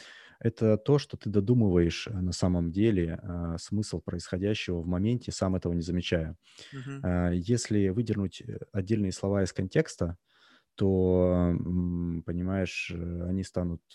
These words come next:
Speaker 1: может быть, непонятными. Замок или замок, да? Э, там, ам, стекло, ам, стекло по стеклу. Э, вот, знаешь, э, что произошло там? Про стекло или что-то стекало? Эм,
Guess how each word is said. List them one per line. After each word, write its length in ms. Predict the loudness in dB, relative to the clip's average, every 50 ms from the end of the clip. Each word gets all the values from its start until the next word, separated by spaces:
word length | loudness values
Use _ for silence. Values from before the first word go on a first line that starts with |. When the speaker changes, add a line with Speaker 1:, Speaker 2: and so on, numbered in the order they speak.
| -18 -14
Speaker 1:
может 380 | -12 -10 -6 -6 -4 -6 -6 -8
быть, 140 | -10 -10 -6
непонятными. 680 | -4 -2 -2 -2 -2 -4 -6 -8 -10 -10 -10 -10 -8
Замок 500 | -2 2 2 4 4 2 0 -2 -6 -10 -8
или 200 | -4 -2 -2 0
замок, 480 | 0 2 2 2 2 2 0 -2 -6
да? 360 | -6 -2 -2 -2 -2 -2 -4 -8 _ _ _ -20 -20 -20 -20 -20 -20 _ _
Э, 420 | -4 -2 0 0 0 0 0 0 -2 -2
там, 460 | -2 -2 -2 -2 -2 -4 -4 -2 -2
ам, 500 | -2 -2 -2 -2 0 0 -2 -2 -4 -6 -10 _ _ _ _ _ _ _ -10 -8
стекло, 760 | -6 -6 -4 -4 -2 2 6 8 8 10 12 12 12 12 10 10 8
ам, 1400 | 4 4 6 6 6 8 8 8 6 6 6 6 6 4 4 4 4 2 2 0 -2 -2 -2 0 0 0 -2 -4
стекло 480 | -4 -8 -8 -6 -2 4 8 8 8 8
по 140 | 8 6 4
стеклу. 560 | 4 2 -2 0 4 6 6 8 6 6 2 -4 -12 -20 -20 -20 -20 _ _ 0
Э, 640 | 2 4 4 6 6 6 6 6 6 6 6 6 6
вот, 280 | 4 4 2 2 -2
знаешь, 600 | -2 0 2 4 6 6 6 4 2 0 -2 -2 -2
э, 300 | -2 -2 -2 -2 -2 -4
что 200 | -4 2 4 4 6
произошло 400 | 6 4 4 4 2 0 0 2
там? 140 | 2 2 4
Про 100 | 4 2
стекло 420 | 4 4 4 6 8 8 10 12 12
или 140 | 12 10 8
что-то 260 | 6 4 4 4 2
стекало? 600 | 2 2 0 4 6 8 8 8 6 4 0 -2 -6 _ -20 -20 -20 -20 -20 -20 -12 _ 2
Эм, 580 | 4 6 6 8 8 6 6 6 4 2 0